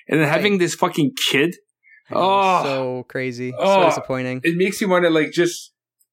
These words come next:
Speaker 1: I don't scream, but I don't wanna wreck the levels, so.
Speaker 2: Yeah. Like, I, <sighs> like, I would have, like, understood if he was, like, a Make-A-Wish kid or something, like, they were trying to do a good thing
Speaker 1: Yeah,
Speaker 2: for somebody.
Speaker 1: yeah,
Speaker 2: Like, whatever. I
Speaker 1: yeah.
Speaker 2: can sacrifice the product if it's gonna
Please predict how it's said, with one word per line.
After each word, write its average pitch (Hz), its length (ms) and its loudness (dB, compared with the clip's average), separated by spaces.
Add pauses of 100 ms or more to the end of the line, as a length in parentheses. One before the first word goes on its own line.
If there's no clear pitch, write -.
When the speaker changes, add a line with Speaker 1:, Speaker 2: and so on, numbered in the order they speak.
(360)
Speaker 1:
I 143 100 0
don't 139 160 0
scream, 139 460 0
but 117 160 -2 (100)
I 123 80 -2
don't 131 100 0
wanna 131 160 2
wreck 123 180 2
the 117 80 -4
levels, 113 420 -2
so. 110 200 -10 (320)
Speaker 2:
Yeah. 50 320 -12 (380)
Like, 190 300 0
I, 208 160 2 (360)
<sighs> - 460 -14
like, 175 160 0
I 196 120 2
would 262 140 0
have, 202 120 -2
like, 165 160 -2
understood 170 320 -4
if 170 80 -4
he 170 80 -2
was, 165 120 -2
like, 156 120 0
a 139 60 -2
Make-A-Wish 151 580 2
kid 160 300 0
or 165 60 -4
something, 165 340 -4
like, 151 160 -2
they 143 80 0
were 143 80 2
trying 147 180 -2
to 143 60 -2
do 147 140 -2
a 139 40 -2
good 131 200 -4
thing 143 180 -4
Speaker 1:
Yeah, 131 100 0
Speaker 2:
for - 40 -4
somebody. 180 320 -4
Speaker 1:
yeah, 170 80 0
Speaker 2:
Like, 175 120 -4
whatever. 156 340 2
I 170 100 0
Speaker 1:
yeah. 226 100 2
Speaker 2:
can 208 80 0
sacrifice 170 460 0
the 160 60 -6
product 147 340 0
if 147 60 -4
it's 147 100 -6
gonna 160 160 -2